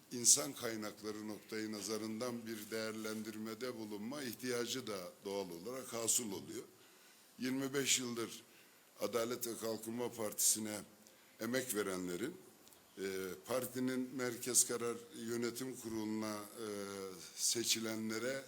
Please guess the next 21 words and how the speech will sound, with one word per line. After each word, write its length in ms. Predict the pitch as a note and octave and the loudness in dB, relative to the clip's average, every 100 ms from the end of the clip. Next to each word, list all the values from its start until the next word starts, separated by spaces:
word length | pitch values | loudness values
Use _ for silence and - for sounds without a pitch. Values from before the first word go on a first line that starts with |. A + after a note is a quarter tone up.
| C#3+ | -8
e, 260 | A2+ G#2+ A#2+ | -6 -2 2
nasıl 400 | C3 - A2+ G2 | 4 4 2 -4
baktıkları 680 | A2 - G#2+ A2 A#2 A#2+ | -6 -6 -10 -2 -2 0
da 180 | G2+ E2+ - G2 | -4 -6 -8 -8
benim 240 | F#2+ G2 | -6 -4
açımdan, 520 | F#2+ - F#2 F2 F2+ E2 - - - - - | -4 -6 -6 -6 -8 -10 -16 -20 -20 -20 -6
e, 120 | F#2 | -2
ziyadesiyle 880 | F2 G2 G#2 G2+ F#2 F#2 G#2 G2 F#2+ F2+ - - | 0 0 0 0 2 4 4 0 -6 -8 -10 -4
önemlidir. 720 | G#2+ G#2+ G#2+ G2+ F2+ C#3+ - - - - - - G2+ | -2 -2 -2 -4 -6 -8 -10 -16 -20 -20 -20 -16 -6
E, 100 | G2 G2 G2 F#2+ F#2+ F#2+ | -2 -2 -4 -6 -6 2
siyasi 800 | - - B2+ B2 B2+ - E3+ F3+ | 8 10 8 6 12 12 12 12
sığınmacı 840 | - - B2+ B2+ B2+ C3 C3 - | 12 12 12 4 4 2 2 4
çadırına, 680 | - C3 B2+ B2+ B2+ B2+ A2+ - - - - - | 6 6 2 -2 -2 0 -2 -4 -16 -18 -20 -10
e, 360 | A2 G2+ G#2+ G2+ | -6 -2 -4 -2
döndürülmek 680 | A2 A2+ A#2+ C3 C#3 C3 A2+ | -2 -2 -2 -2 0 0 6
istenmesi 720 | - A2 G2+ G#2 G#2 - A2+ G2+ G2 - | 6 6 0 -4 0 2 2 0 -4 -6
hususuna 680 | A2+ G#2+ A2 G2 G#2 B2+ - - - - - G#2+ | 0 0 2 2 2 0 -6 -10 -20 -20 -10 -4
benden 400 | A#2+ C3 C#3+ B2 | -2 0 -2 -2
çok 280 | B2+ C3 - - - | -2 -2 -4 -12 -6
Adalet 500 | A2 A#2 B2 B2+ | -2 0 2 0
ve 60 | A2+ | -2